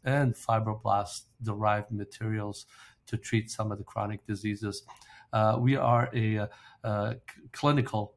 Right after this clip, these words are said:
uh, biopharmaceutical company. So that means, uh, our research involves, uh, a lot of in vivo research, animal model studies. So we design a lot of animal model studies to look at fibroblasts and how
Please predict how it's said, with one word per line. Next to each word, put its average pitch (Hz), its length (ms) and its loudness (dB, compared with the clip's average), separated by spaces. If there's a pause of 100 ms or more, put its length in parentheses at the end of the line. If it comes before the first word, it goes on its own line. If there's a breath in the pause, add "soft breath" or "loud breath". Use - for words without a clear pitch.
uh, 110 120 0
biopharmaceutical 107 920 0
company. 147 420 -2 (260 soft breath)
So 107 280 -2
that 113 220 0
means, 107 320 -6
uh, 107 400 -2
our 107 260 2
research 110 480 -4
involves, 107 480 -2 (140)
uh, 110 160 0 (100)
a 107 60 -4
lot 131 240 4
of 117 100 2
in 104 160 -2
vivo 113 280 -2
research, 107 580 -10
animal 101 300 -6
model 101 340 -6
studies. 110 500 -12 (460 soft breath)
So - 160 -6
we 110 140 -2
design 107 440 -2
a 104 80 -8
lot 104 180 -4
of 101 100 -6
animal 117 320 4
model 110 300 2
studies 107 440 -4
to - 140 -12
look 107 300 -6
at 101 180 0 (480 loud breath)
fibroblasts 110 680 2
and 104 140 -8
how 98 180 0